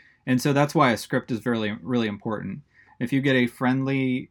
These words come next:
person that is comfortable over the phone and give them a script, you should have no problem with, uh, having them, um, answer the phone and call back people that have left messages or contacted you over the internet. Another problem I find is that the person answering the phone doesn't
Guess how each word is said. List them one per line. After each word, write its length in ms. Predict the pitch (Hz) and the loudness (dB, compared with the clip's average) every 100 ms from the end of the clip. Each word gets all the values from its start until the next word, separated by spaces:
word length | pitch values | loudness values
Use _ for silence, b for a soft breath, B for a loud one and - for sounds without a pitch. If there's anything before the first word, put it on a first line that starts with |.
| _ | _
person 460 | 135 123 - 127 | -6 -4 -2 -2
that 140 | 123 110 | -2 -2
is 120 | 104 | -6
comfortable 540 | - 123 131 110 113 | -4 -2 -2 -4 -4
over 180 | 113 110 | -6 -6
the 100 | 104 | -8
phone 400 | - 107 113 117 | -6 -6 -2 -2
and 160 | 113 107 | -2 -6
give 120 | 113 | -6
them 160 | 110 110 | -6 -6
a 40 | |
script, 520 | - - 139 - - _ _ _ - | -8 -6 -6 -6 -20 _ _ _ -8
you 80 | 117 | -6
should 160 | 131 120 | -2 -2
have 140 | 113 | 0
no 120 | 120 | -2
problem 460 | 113 110 110 110 104 | 0 0 0 -2 -6
with, 320 | 101 98 - - | -8 -12 -18 -10
uh, 300 | 107 101 104 | -8 -6 -6
having 340 | 113 107 101 | -6 -6 -6
them, 440 | 101 98 98 101 - _ 127 | -6 -8 -8 -12 -16 _ -14
um, 460 | 113 117 117 - - | -10 -10 -10 -12 -6
answer 300 | 120 - 110 | -6 -4 -8
the 100 | 107 | -8
phone 380 | 113 107 107 | -6 -6 -6
and 160 | 107 101 | -8 -10
call 200 | - 107 | -6 -4
back 220 | 98 95 | -4 -8
people 260 | - 113 101 | -12 -10 -10
that 120 | 101 | -10
have 140 | 98 | -10
left 220 | 101 98 110 | -10 -10 -10
messages 680 | 101 - 101 101 98 98 | -10 -10 -10 -8 -8 -10
or 280 | 101 101 98 | -10 -10 -10
contacted 600 | - 107 104 101 98 - | -10 -8 -8 -8 -14 -14
you 160 | 104 101 | -12 -10
over 140 | 98 | -10
the 80 | 98 | -12
internet. 380 | 101 - 50 - _ _ _ _ _ b b b b b b - | -10 -12 -14 -16 _ _ _ _ _ b b b b b b -2
Another 280 | 127 175 | 2 2
problem 300 | 151 143 131 | 2 2 4
I 80 | 117 | 0
find 460 | 113 123 113 113 110 | 0 -2 0 0 -2
is 720 | - 117 110 110 107 104 - | -4 -6 -4 -4 -4 -8 -10
that 300 | 113 110 104 - | -6 -4 -6 -8
the 140 | 117 | -10
person 440 | 113 139 123 131 117 | -6 -4 -4 -2 -2
answering 420 | 135 135 139 127 | -2 -2 -2 -2
the 80 | 120 | -4
phone 320 | - 120 113 | -4 -2 -2
doesn't 320 | 113 110 120 | -4 -6 -10